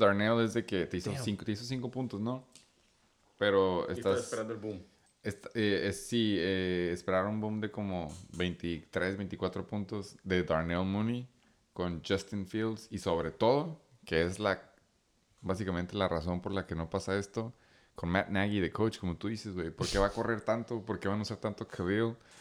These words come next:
Speaker 1: cuando van perdiendo por tres touchdowns todo el juego?
Speaker 2: Ujú.
Speaker 1: Pero sí es el coach, güey, y le vale madre, él está chilling.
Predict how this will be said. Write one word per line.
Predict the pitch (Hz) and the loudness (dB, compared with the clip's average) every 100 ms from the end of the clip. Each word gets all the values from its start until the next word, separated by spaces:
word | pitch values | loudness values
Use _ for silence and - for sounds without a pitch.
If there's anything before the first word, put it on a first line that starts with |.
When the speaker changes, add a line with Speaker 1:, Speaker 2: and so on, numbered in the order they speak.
| - - | -18 -2
Speaker 1:
cuando | 98 92 | 2 4
van | 87 90 | 2 2
perdiendo | 104 107 113 113 110 92 82 - _ - - _ _ 98 _ | 0 0 0 0 0 -2 -4 -10 _ -20 -20 _ _ -20 _
por | - 92 82 | 4 4 4
tres | 92 107 - | 0 0 0
touchdowns | 120 120 123 113 | 0 0 -4 -4
todo | - 120 | 0 0
el | |
juego? | 120 127 131 139 | 2 -2 -2 -4
Speaker 2:
Ujú. | 113 90 113 147 - _ _ - | -6 -6 -8 -10 -14 _ _ -6
Speaker 1:
Pero | 98 92 | -4 -4
sí | 90 | -6
es | 117 | -8
el | - | -12
coach, | - 143 - | -12 -12 -12
güey, | 117 92 | -14 -12
y | |
le | 92 | -10
vale | 92 107 | -8 -8
madre, | 110 113 123 117 104 | -6 -6 -8 -8 -8
él | 110 | -10
está | 107 - 123 | -14 -14 -14
chilling. | - 123 131 127 | -10 -10 -10 -14